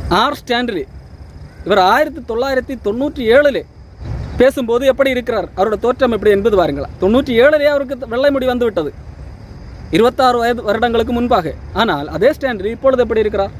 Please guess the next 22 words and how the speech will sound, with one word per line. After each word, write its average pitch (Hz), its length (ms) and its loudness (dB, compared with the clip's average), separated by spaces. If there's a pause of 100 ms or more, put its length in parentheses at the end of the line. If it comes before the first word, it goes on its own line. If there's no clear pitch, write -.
(260)
முடியெல்லாம் 294 360 2
கருப்பாக 269 320 -2
இருக்கிறது. 170 300 -2
எப்படி? 262 360 -2 (440)
பெயிண்ட் 427 240 0
அடித்துதான். 285 440 2 (840)
பால் 269 300 2
தங்கையா, 262 420 -2 (1300)
பதினான்கு 311 560 0
வருடங்களுக்கு 294 520 2
முன்பாக 277 380 0
அவர்களுக்கு 285 360 2
வழுக்கை 285 220 2
விழுந்து 262 240 0
விட்டது. 160 300 -4 (480)
ஆனால் 226 200 0
இப்பொழுது 294 420 2 (200)
தலை 254 240 2
நிறைய 240 320 2
முடி. 196 260 0 (180)
எப்படி 277 240 -2
வந்தது? 240 360 -2